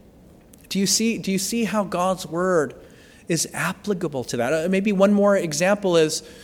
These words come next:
when we're anxious. Jesus says, "Do not be anxious about anything, but in everything with prayer and supplication, make your requests known to God with thanksgiving." Right? We will not be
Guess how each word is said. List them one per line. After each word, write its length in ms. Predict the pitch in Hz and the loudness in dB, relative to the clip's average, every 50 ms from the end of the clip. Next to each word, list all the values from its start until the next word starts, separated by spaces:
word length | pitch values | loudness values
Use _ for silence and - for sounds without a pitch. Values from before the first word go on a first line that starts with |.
| - - - - - - - | -20 -20 -20 -20 -20 -20 -4
when 140 | - 185 190 | -2 0 2
we're 140 | 196 196 190 | 2 2 2
anxious. 500 | 190 220 262 269 - - - 127 117 - | 2 2 2 2 0 -4 -6 -6 -6 -6
Jesus 320 | - 185 190 196 196 190 | -4 -2 -2 -2 -2 -4
says, 160 | - 202 180 160 | -4 -4 -6 -4
"Do 140 | - 190 | -4 -2
not 220 | 190 202 208 202 208 | -2 -2 -2 -2 -4
be 220 | 220 214 208 208 | -4 -4 -4 -4
anxious 480 | 202 196 220 208 - - 202 - - - | -2 -4 -2 -4 -4 -6 -6 -6 -6 -4
about 220 | - 196 196 190 | -2 0 0 0
anything, 520 | 196 214 240 247 240 - 156 131 113 113 117 | 2 0 0 0 -2 -4 -6 -6 -6 -8 -6
but 180 | - 165 170 | -4 -4 -2
in 80 | 175 180 | 0 0
everything 400 | 185 202 214 226 208 - 196 175 | 0 0 0 -2 -2 -2 -4 -4
with 160 | 165 - - | -4 -6 -8
prayer 220 | - - 190 202 | -6 -6 -4 -4
and 80 | 202 196 | -4 -2
supplication, 800 | - 202 185 - 175 170 - 202 233 220 - - 175 143 143 143 - - - - - - - - - - - - - | -2 -2 -2 -4 -8 -6 -2 -2 -2 -2 -2 -4 -4 -6 -6 -8 -12 -18 -20 -20 -20 -20 -20 -20 -20 -20 -18 -6 -2
make 220 | 170 190 208 202 | -2 0 0 0
your 100 | 220 208 | 0 0
requests 420 | 190 190 190 - 202 196 - - 190 | 0 -2 -2 0 0 0 0 0 0
known 240 | 175 175 208 240 | 0 2 2 0
to 100 | - 220 | 0 -2
God 440 | 147 139 127 107 98 95 95 - - - _ _ - - - - - - _ - _ _ - _ _ | -6 -6 -8 -8 -8 -12 -16 -20 -20 -20 _ _ -20 -20 -20 -20 -20 -20 _ -20 _ _ -20 _ _
with 160 | - 139 - | -14 -12 -8
thanksgiving." 640 | - 147 139 - - - - 117 98 98 95 98 107 107 - - _ _ - _ - - _ _ _ _ _ - _ - _ _ _ _ _ - - _ _ _ - _ - | -6 -6 -6 -6 -8 -8 -8 -8 -8 -10 -14 -16 -18 -20 -20 -20 _ _ -20 _ -20 -20 _ _ _ _ _ -20 _ -20 _ _ _ _ _ -20 -20 _ _ _ -20 _ -20
Right? 200 | 113 113 120 - _ - _ _ - - - - _ | -20 -20 -20 -20 _ -20 _ _ -20 -20 -20 -10 _
We 160 | 160 202 220 | 0 0 2
will 160 | 214 208 196 | 2 2 2
not 300 | 185 185 185 214 220 214 | 2 2 2 0 0 -2
be 320 | - 214 196 180 - - | -2 -4 -4 -4 -10 -16